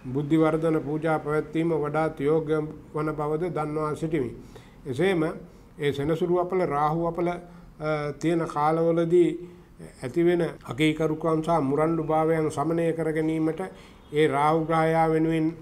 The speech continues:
අවශ්‍ය පූජාවන් පවත්වා, ඒ නාගර්ජනය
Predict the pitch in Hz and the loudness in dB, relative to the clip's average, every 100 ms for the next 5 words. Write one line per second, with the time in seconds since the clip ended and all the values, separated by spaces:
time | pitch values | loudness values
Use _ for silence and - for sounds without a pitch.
0 | - - - 147 156 160 135 147 156 156 | -16 -14 -4 -2 0 -2 -2 -2 0 2
1 | 156 151 135 147 147 - 175 190 - - | 2 0 -2 -2 -2 0 4 4 2 -12
2 | - - - - - 147 156 135 143 156 | -20 -20 -20 -20 -14 -8 -4 2 2 4
3 | 165 165 175 170 | 2 2 2 4